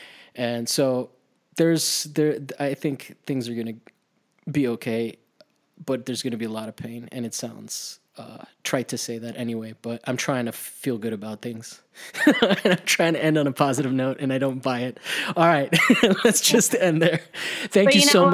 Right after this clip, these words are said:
Speaker 1: much.
Speaker 2: It's okay.
Speaker 1: It's
Speaker 2: It's
Speaker 1: okay.
Speaker 2: okay.
Speaker 1: <laughs> I ca-, I couldn't convince myself that it's gonna be okay, and that's okay. Um, <laughs> thank you so much. It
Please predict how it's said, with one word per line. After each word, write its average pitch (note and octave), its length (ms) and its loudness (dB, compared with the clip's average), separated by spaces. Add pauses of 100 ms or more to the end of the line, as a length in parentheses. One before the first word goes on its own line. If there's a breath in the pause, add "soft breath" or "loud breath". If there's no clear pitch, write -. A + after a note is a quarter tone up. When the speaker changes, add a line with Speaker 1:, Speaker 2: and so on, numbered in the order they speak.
Speaker 1:
much. D4 220 2
Speaker 2:
It's C4+ 240 -6
okay. A3+ 640 2 (180)
Speaker 1:
It's F#3 260 2
Speaker 2:
It's E3 140 4
Speaker 1:
okay. D3+ 180 2
Speaker 2:
okay. E3+ 280 2
Speaker 1:
<laughs> - 20 -8
I D#3+ 100 2
ca-, G#3+ 220 2
I A3 60 4
couldn't G#3 300 4
convince F3 540 2
myself D#3 520 0
that D3 120 0
it's C#3+ 140 -4
gonna D3+ 220 -2
be D3+ 160 2
okay, C#3 420 0
and A#2+ 220 -2
that's A#2+ 260 0
okay. A#2 400 -6 (840 loud breath)
Um, C3+ 460 0 (100)
<laughs> - 120 -6
thank F3+ 220 4
you F3+ 60 2
so F3 200 4
much. D3 340 0
It D#3+ 240 2